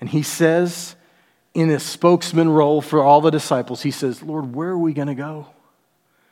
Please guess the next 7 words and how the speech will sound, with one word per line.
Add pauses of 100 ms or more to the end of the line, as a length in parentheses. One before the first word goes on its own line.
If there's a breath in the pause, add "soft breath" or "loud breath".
(400)
You
alone
have
the
words
of
life.